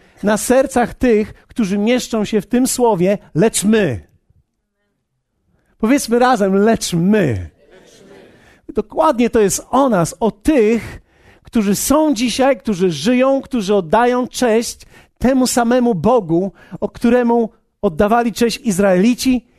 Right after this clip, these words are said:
i ci, którzy Go poznali później jako Jezusa, Pana. Oni przeszli i ty możesz przejść. Pascha nie jest tylko drogą, ale jest też naszą drogą.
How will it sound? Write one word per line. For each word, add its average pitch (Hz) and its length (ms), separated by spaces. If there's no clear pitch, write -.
i - 80
ci, 220 440
którzy 185 280
Go 165 140
poznali 175 480
później 113 540
jako 143 220
Jezusa, 135 560
Pana. 101 460
Oni 220 240
przeszli 202 680
i 143 60
ty 220 200
możesz 208 340
przejść. - 680
Pascha 214 420
nie 196 380
jest 156 280
tylko 151 280
drogą, 123 460
ale 180 160
jest 180 160
też 151 220
naszą 151 380
drogą. 117 440